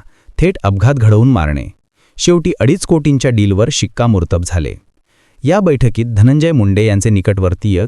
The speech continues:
किंवा पीए असलेल्या कांचन नावाच्या महिलेची भूमिका महत्त्वाची होती, असे जरांगे यांनी सांगितले.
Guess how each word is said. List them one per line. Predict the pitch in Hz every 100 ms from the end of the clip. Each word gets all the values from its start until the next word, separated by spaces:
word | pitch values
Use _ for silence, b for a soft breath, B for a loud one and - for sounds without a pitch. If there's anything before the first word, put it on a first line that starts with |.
| -
किंवा | 127 131 -
पीए | 120 185
असलेल्या | 135 - 101 101
कांचन | - 101 117 170
नावाच्या | 170 110 101 98
महिलेची | 98 95 95 98 -
भूमिका | 98 98 98 110
महत्त्वाची | 117 92 92 90 - 92
होती, | 85 - 60 b b b b
असे | 117 139
जरांगे | 107 104 120 147
यांनी | 131 98
सांगितले. | 95 82 80 71 62